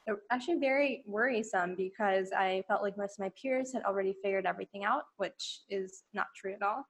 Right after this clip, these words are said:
Uh, no one really has everything figured out. Um, but I felt that way. And so I was just doing a ton of, of applications and networking, but, you know, it really just felt like nothing, uh, really clicked. And so at that point, I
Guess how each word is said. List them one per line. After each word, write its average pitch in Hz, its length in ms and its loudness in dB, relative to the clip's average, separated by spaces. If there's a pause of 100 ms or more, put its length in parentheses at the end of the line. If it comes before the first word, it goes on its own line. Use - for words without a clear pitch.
Uh, 196 120 4 (100)
no 208 100 4
one 202 160 2
really 202 220 0
has 185 260 4
everything 185 480 -2
figured 190 240 -4
out. 240 220 4 (480)
Um, 202 200 8
but 214 120 6
I 220 100 8
felt 202 240 2
that - 180 2
way. - 160 -6
And - 140 -12
so 202 120 0
I 196 200 4
was 202 80 2
just 196 220 -2
doing 196 180 0
a 190 60 -6
ton 277 420 2
of, 220 380 6
of 202 140 0
applications 208 1000 -2
and 196 200 2
networking, 202 640 0
but, 196 200 2 (440)
you 208 60 0
know, 202 60 4
it - 60 -4
really 226 200 2
just 226 240 -2
felt 208 160 4
like 208 160 -4
nothing, 202 540 0 (180)
uh, 190 300 0 (280)
really 190 280 -2 (180)
clicked. 262 380 -2 (800)
And 254 120 -4
so 247 180 4
at 226 120 4
that 247 320 8
point, 226 340 2
I 208 440 4